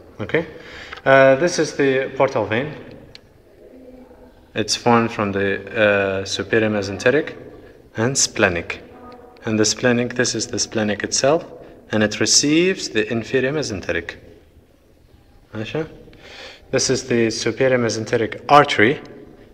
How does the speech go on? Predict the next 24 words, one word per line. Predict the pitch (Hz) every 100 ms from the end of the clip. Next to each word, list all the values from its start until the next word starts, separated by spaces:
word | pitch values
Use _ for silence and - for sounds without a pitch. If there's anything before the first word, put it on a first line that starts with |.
| -
Again, | 113 113 110 92 85
we | 101
said | - 120 110
because | 127 117
of | 110
the, | 107 - 123
uh, | 110 107 107 104 104 -
origin | 147 160 113 107
of | 92
the | 98
pancreas, | 120 113 107 117 - - - - -
it | 107
passes | 139 139 131
behind | - 120 113 139 143 143
it, | 160 - - - -
except, | 110 - 160 170 - - - - - - - -
it's | -
not | 117 98
visible, | 95 98 120 - - -
except | 131 - 160 147
for | 143
the | 131
uncinate | 131 123 117 98 -
process. | 98 90 92 85